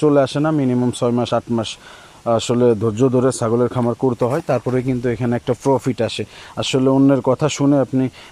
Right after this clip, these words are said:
চিন্তা করবেন অনেক লাভ বা এইটা সেটা, আসলে এমন কিছু না, লাভ অবশ্যই আছে, তবে সেটা কিন্তু ধৈর্য ধ-, উম, মানে ধৈর্য সহকারে আসলে, উম, ছাগলের খামারটা করে যেতে হয়। যাই হোক, আজকের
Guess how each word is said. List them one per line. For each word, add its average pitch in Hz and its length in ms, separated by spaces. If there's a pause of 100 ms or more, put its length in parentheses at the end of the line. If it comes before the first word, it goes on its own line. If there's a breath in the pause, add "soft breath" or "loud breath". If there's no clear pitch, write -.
চিন্তা 131 260
করবেন 131 300
অনেক 127 320
লাভ 123 280
বা 120 120
এইটা 120 300
সেটা, 123 340
আসলে 147 280
এমন 139 200
কিছু 127 260
না, 170 220
লাভ 123 240
অবশ্যই 139 420
আছে, 147 220 (240 loud breath)
তবে 131 180
সেটা 127 240
কিন্তু 120 220
ধৈর্য 117 340
ধ-, 127 80
উম, 113 640
মানে 113 180
ধৈর্য 123 280
সহকারে 127 420
আসলে, 120 300 (480 loud breath)
উম, 113 600
ছাগলের 123 380
খামারটা 117 360
করে 151 240
যেতে 110 240
হয়। 104 180 (360 loud breath)
যাই 131 200
হোক, 151 120 (1040)
আজকের 135 240